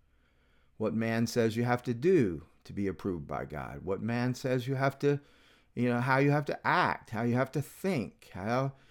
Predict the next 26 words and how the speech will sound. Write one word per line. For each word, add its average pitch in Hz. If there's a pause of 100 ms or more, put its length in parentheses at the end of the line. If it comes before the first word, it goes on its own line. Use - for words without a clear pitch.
(320)
you 123
know, 120
you 135
have 131
to 156
feel 202
about 71
things. -
And 107
so 139 (880)
Paul 226
is 185
saying, 104
basically, 110
when 120
you 151
are 147
living 160 (840)
for 139
the 127
approval 185
of 101
God 117
by 143
the 170
approval 139